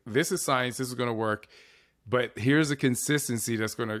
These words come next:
kinda, like, make this snowball effect together so that you can have those long-term results. 'Cause both of you being diagnosed twenty plus years ago or so and still being able to eat that pyramid of bananas,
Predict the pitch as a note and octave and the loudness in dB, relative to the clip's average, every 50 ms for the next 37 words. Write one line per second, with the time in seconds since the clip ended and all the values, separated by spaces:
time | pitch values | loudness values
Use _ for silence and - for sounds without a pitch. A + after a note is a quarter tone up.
0 | - _ - C3 A#2+ A2 A2 A2 A2 G#2+ G2+ F#2+ - - - A#2 G#2+ A#2+ B2 A#2+ | -8 _ -4 -2 0 0 0 0 2 0 0 0 -4 -10 -8 -2 0 0 0 0
1 | - A#2+ A2 - - - A2+ A2+ G#2+ A2 G#2+ G2+ - - A#2 A2 - G2+ G2 A2+ | -2 -4 -4 -2 -4 -4 -4 -4 0 0 -2 -2 -2 -4 -8 -6 -6 -6 -4 -2
2 | B2 G#2 G2 - - G2+ F#2+ G2 G#2 A#2+ A2+ - A#2 G#2+ F#2+ D#2+ - - A2+ A#2+ | -2 -2 -4 -6 -6 -6 -6 -4 -6 -6 -6 -4 -6 -6 -6 -6 -4 -2 0 0
3 | A#2+ A#2+ G#2+ G#2 G#2+ G2+ G2+ F#2 F2+ G2 G2 G2 F#2 - - A2 G2 F#2+ F#2 F#2+ | 0 0 -2 -4 -4 -4 -4 -4 -4 -4 -4 -4 -6 -6 -6 -6 -6 -6 -8 -6
4 | F#2 A#2+ A2+ - - - A2+ G2+ F2+ - A#2+ C3 C#3 C#3 - A2+ G#2 A2 A2 G#2 | -4 -4 -4 -6 -6 -8 -10 -10 -4 -2 0 0 0 -2 -4 -6 -4 -4 -6 -2
5 | G#2 A2 G#2 G#2 G2 F2+ A2 G#2 G2+ G#2 G2+ G#2+ G#2 G#2 G2+ - - - - - | -2 -2 -2 -2 0 0 2 2 2 0 -2 -2 -4 -4 -4 -8 -12 -16 -20 -20
6 | - - - - - _ _ _ _ _ _ _ - - - - - - C3+ C3+ | -20 -20 -20 -20 -20 _ _ _ _ _ _ _ -20 -14 -10 -6 0 2 4 4
7 | C#3 C3+ B2+ - _ - - B2+ B2+ B2 - - B2+ C3 C#3 C#3 C3+ C#3 A#2 A#2+ | 6 4 2 0 _ -6 0 0 0 0 0 -2 0 0 0 0 0 -2 -2 0
8 | A2+ A2+ G#2+ G#2 - - A#2+ G#2+ G#2+ G#2 G#2 - - _ C3 B2+ A#2 - - D3+ | 0 0 0 -2 -2 -2 0 0 0 0 -2 -4 -4 _ 0 2 2 2 4 4
9 | D3+ D3 C3 C#3 C#3 C3 C3 C3 A#2+ A#2+ C3 C3 - C3+ C3+ C3+ - B2+ B2 - | 4 6 6 6 4 6 4 4 4 2 2 2 2 -2 0 2 2 0 0 4
10 | - D#3 D#3 D3+ C#3+ C3+ C3 C3 A#2+ F#2+ G#2 A2+ A2 A2 A#2+ C3+ D#3 D#3+ C#3 A#2 | 4 4 6 6 6 6 4 4 2 2 0 0 2 4 4 4 4 4 4 2
11 | G#2+ G#2 G#2 G#2+ - | 2 0 0 -2 -6